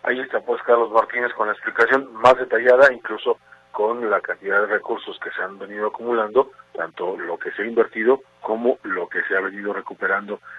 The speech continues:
en el cobro de vivienda y las aportaciones de los patrones, eh, a este fondo, al Fondo Nacional de Vivienda para los Trabajadores.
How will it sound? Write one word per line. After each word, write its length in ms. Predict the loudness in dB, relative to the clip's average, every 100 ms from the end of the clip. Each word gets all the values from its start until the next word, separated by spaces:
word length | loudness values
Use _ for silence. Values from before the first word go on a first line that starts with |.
| -10
en 380 | -8 -8 -8 -12
el 480 | -10 -8 -8 -8 -10 -4
cobro 320 | -2 0 0
de 60 | 0
vivienda 440 | 0 -2 2 2 0 -20 _
y 240 | -8 -6
las 240 | -4 -4 -4
aportaciones 680 | -8 -10 -8 -8 -8 -8 -12 -16 -14
de 220 | -10 -10
los 200 | -8 -10 -6
patrones, 460 | -4 -4 -6 -8 -12 _ -20 -12
eh, 340 | -8 -6 -6 -6
a 220 | -4 -4
este 360 | -4 -6 -8 -8 -8
fondo, 320 | -10 -8 -10
al 160 | -10 -10
Fondo 440 | -8 -10 -4 -4 -4
Nacional 440 | -8 -10 -8 -8 -8 -20 -12
de 80 | -10
Vivienda 500 | -8 -8 -6 -6 -6 _
para 160 | -4 -4
los 140 | -6
Trabajadores. 560 | -8 -8 -8 -12 -16 -16